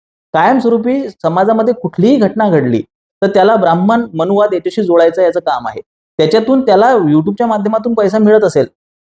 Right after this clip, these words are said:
Facebook-च्या माध्यमातून पैसा मिळत असेल, पण इतका पैसा मिळूनही त्याच्यामध्ये कुठलीही सुधारणा झाल्याचं दिसत नाही. अजूनही तो चांगलाच फिरतोय, डोक्याला फटका बांधून.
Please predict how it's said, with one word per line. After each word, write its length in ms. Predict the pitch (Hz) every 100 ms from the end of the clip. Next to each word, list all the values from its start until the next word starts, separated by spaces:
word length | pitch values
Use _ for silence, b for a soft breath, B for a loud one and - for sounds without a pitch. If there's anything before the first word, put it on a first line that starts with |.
| _ -
Facebook-च्या 380 | 147 180 190 214
माध्यमातून 400 | 190 196 202 208
पैसा 220 | 185 202
मिळत 240 | 202 196
असेल, 160 | 185 202
पण 120 | 202
इतका 280 | 180 - 220
पैसा 260 | 190 180 202
मिळूनही 420 | 185 190 180 220
त्याच्यामध्ये 540 | 180 165 220 190 180
कुठलीही 320 | 190 170 202
सुधारणा 420 | 208 151 160 208 202
झाल्याचं 260 | 143 170
दिसत 160 | 165 156
नाही. 160 | 143
अजूनही 260 | 135 175 208
तो 60 | 214
चांगलाच 280 | 196 190 190
फिरतोय, 420 | - 147 - - _ _ _ _ _ _ - 139
डोक्याला 260 | 135 151
फटका 260 | 143 113 131
बांधून. 240 | 117 110